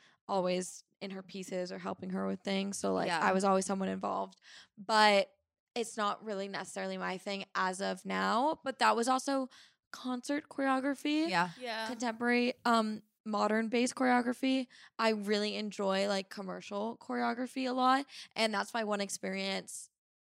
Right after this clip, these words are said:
Speaker 1: enjoying choreographing was my, like, really good friend Pete from school. We would, um, we both really liked doing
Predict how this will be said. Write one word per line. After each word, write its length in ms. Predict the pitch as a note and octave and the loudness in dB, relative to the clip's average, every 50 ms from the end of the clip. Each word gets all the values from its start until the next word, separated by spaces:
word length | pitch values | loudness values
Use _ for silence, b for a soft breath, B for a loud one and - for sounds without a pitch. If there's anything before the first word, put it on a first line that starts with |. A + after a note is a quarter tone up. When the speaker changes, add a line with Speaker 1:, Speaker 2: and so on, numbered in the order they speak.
| _ _ _ - _ - | _ _ _ -20 _ -12
Speaker 1:
enjoying 680 | G#3 G#3 G3 G3 - - G3+ F#3 F#3 F#3 F#3 F#3 G3 G#3 | -10 -8 -8 -8 -6 -4 -4 -2 -2 -2 -2 -4 -6 -6
choreographing 800 | - A3+ G#3+ G#3 G#3 A3 G#3+ A3 - - A#3+ A#3 A#3 A#3+ B3 - - | -4 -2 -2 0 0 0 0 0 -2 -4 -4 -4 -4 -6 -8 -8 -4
was 440 | G#3+ G3+ G3 F#3+ F#3+ F#3+ F3+ - B B B B B B - | -2 0 0 2 0 0 -2 -6 B B B B B B -6
my, 300 | G#3+ G3 G3 F#3+ F#3+ F#3+ | -2 2 2 4 4 4
like, 280 | F#3+ F3+ E3+ E3+ - - - | 2 0 0 -2 -6 -10 -16
really 260 | F#3+ G3 G3 G3 G3 G3 | -10 -6 -4 -4 -4 -4
good 140 | G#3+ G3+ - | -6 -8 -8
friend 240 | - G3+ G3 G3 - | -6 -8 -8 -8 -10
Pete 220 | - G3 F#3+ - | -12 -14 -16 -14
from 160 | - G3+ G3 - | -14 -14 -14 -12
school. 640 | - - - F3+ F3+ F3 F3 F3 F3 F3 - - _ - | -10 -8 -4 -2 0 0 0 0 0 -2 -4 -6 _ -8
We 180 | F#3+ F#3+ F3+ F3 | -6 -6 -4 -4
would, 320 | F3+ F3+ F3+ F3 F3 - - | -2 -2 0 -2 -2 -4 -4
um, 360 | - E3 E3 - - - - - _ b b b b b b | -6 -6 -6 -8 -12 -18 -20 -20 _ b b b b b b
we 140 | - A3+ A3 | -6 -6 -6
both 420 | F#3 - A3 G#3 G#3 G#3 G3+ - - - | 0 4 6 8 8 8 6 2 -2 0
really 240 | G3+ F#3+ F#3+ F#3 F3+ | 2 4 4 4 6
liked 560 | F#3 F3+ F3+ F3+ F3+ - - - - - - _ _ _ _ _ - F3+ | 6 6 6 6 2 0 -6 -14 -14 -14 -14 _ _ _ _ _ -12 -4
doing 640 | - F#3 F3+ F3+ F3+ F3 F3 F3 F3+ F3+ F3 - | 0 2 4 4 4 4 2 2 0 -2 -4 -6